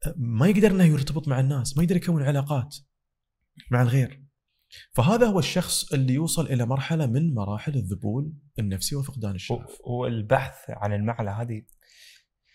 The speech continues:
Speaker 2: هل كل إنسان هو مفطور؟ يعني هذه جبلة موجودة في الإنسان أنه يبحث عن المعنى، ولا هذه تعتبر مهارة من المهارات يفترض أن كل شخص يتدرب و-، ويتعلمها؟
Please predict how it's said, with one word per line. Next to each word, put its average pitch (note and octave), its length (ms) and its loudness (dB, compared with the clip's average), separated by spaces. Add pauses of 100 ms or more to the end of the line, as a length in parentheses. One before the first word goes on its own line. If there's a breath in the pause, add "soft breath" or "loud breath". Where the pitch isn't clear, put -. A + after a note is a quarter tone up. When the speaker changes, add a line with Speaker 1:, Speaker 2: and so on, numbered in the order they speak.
(500 soft breath)
Speaker 2:
هل C3+ 220 -2
كل C3 180 -4
إنسان A#2+ 300 0
هو A#2+ 200 0
مفطور؟ A#2+ 720 -2
يعني G#2+ 260 -10
هذه G2+ 180 -6
جبلة G2+ 420 -2
موجودة F#2+ 420 -4
في F#2+ 80 -10
الإنسان G2 420 -6
أنه F#2+ 380 -6
يبحث G#2 360 -4
عن F#2+ 120 -4
المعنى، B2+ 200 -4
ولا E3+ 280 -4
هذه D#3+ 160 -4 (100)
تعتبر A#2 380 -2
مهارة G2+ 340 0
من F#2+ 80 -4
المهارات F#2+ 560 -4
يفترض G2 440 -6
أن F2+ 120 -8
كل G2 160 -8
شخص - 340 -6
يتدرب A2+ 640 -4
و-، F2+ 420 -12
ويتعلمها؟ F#2 600 -10